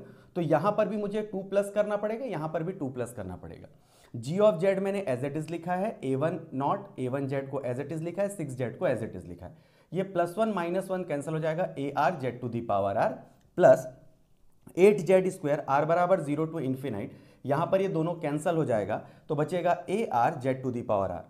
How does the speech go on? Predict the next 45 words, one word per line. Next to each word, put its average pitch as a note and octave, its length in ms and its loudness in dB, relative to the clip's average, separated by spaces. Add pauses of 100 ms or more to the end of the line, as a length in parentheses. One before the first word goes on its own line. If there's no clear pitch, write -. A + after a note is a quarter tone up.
(120)
मैंने D#3+ 200 -2
इसको F3 280 -6
as C3 160 -2
it D3+ 140 -4
is D3+ 100 -6
लिखा, E3 240 -2
G C3 220 -2
of C3+ 180 2
z B2+ 220 0
को A3 180 -2 (500)
ए D3 160 4
नॉट, E3+ 320 2 (120)
ए C3+ 100 0
वन D3+ 200 2
जेड D#3+ 260 2
को B3+ 320 -4
माइनस C#3+ 480 0
सिक्स B2+ 240 -6
जेड E3 240 0
को। C4+ 200 -4 (280)
अब F#3+ 120 4
देखिएगा, G#3 400 -4 (160)
आर C#3 200 4
की F3+ 160 -4
जगह F#3 220 0
मैं F#3 140 2
वन C#3+ 200 2
रखूंगा, E3+ 320 0
पहला C3 280 0
टर्म C#3 200 -2
मिलेगा C#3+ 420 -2
ए B2 120 -2
वन C#3+ 200 0
जेड D3 220 -2
वन, F#3 180 -4 (440)
आर C#3 180 2
की F3 120 -6
जगह F#3+ 240 0
टू F3+ 160 -2
रखूंगा, F3+ 320 2
मिलेगा D#3+ 460 0
ए B2+ 120 -2
टू C#3+ 200 -4
जेड B2+ 260 -2
स्क्वायर। E3 360 -4